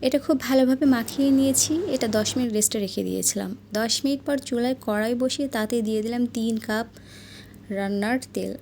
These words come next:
বা আপনারা আপনাদের প্রয়োজন অনুযায়ী একটু তেলের পরিমাণটা বেশি দিবেন। এরপর গোল গোল করে আমি এর মধ্যে দিয়ে দিচ্ছি। এই পর্যায়ে কিন্তু চুলা আঁচটা একদম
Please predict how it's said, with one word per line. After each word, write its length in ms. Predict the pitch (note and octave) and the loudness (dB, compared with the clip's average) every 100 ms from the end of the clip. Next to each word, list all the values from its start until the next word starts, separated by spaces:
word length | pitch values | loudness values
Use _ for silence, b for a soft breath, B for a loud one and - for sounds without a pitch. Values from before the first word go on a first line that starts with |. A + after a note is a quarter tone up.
| - | -6
বা 120 | D#4+ | -2
আপনারা 220 | D4 C#4 C4+ | -2 0 0
আপনাদের 280 | C4+ B3+ C4 | 2 0 0
প্রয়োজন 380 | B3 A3+ A3 A#3 | 0 0 0 -4
অনুযায়ী 340 | A3 A3 B3 | -4 -2 -4
একটু 140 | B3 C#4+ | -2 0
তেলের 240 | A#3+ A3+ | 2 2
পরিমাণটা 320 | A3+ A3+ A#3+ | 2 0 0
বেশি 300 | G#3+ G3+ - | 0 -2 -2
দিবেন। 280 | F#3 F3 F#3+ G#3 - B B B - | -6 -6 -8 -8 -14 B B B -2
এরপর 440 | B3 C4+ C4+ D4 | 0 0 2 2
গোল 320 | B3+ A3 A3 | 2 4 4
গোল 200 | G#3+ B3+ C4+ - | 4 2 2 2
করে 320 | A3+ B3 D4 | 4 4 2
আমি 200 | A3+ G3+ | 2 0
এর 80 | G3+ | 0
মধ্যে 340 | G3+ G3+ A#3+ | -2 2 0
দিয়ে 200 | F#3+ E3+ | 2 -2
দিচ্ছি। 360 | F3+ - - - - - - - - - - - - - - - - - - - - - - B B - - - - - - - - - - - - - - - B B B - | -2 0 -2 -2 -14 -20 -20 -20 -20 -20 -20 -20 -20 -20 -20 -20 -20 -20 -20 -20 -20 -20 -20 B B -20 -20 -20 -20 -20 -20 -20 -20 -20 -20 -20 -20 -20 -20 -20 B B B -6
এই 180 | B3 C4 | -2 -2
পর্যায়ে 420 | C4 D4 C#4 D#4 | 2 2 2 2
কিন্তু 180 | D#4 D#4 | 2 2
চুলা 300 | - B3 A#3+ B B B - | 2 0 -2 B B B 4
আঁচটা 360 | C4+ C#4 - D#4+ C4+ | 6 8 6 4 8
একদম 580 | C4 B3+ - D4+ E4+ | 8 6 8 10 10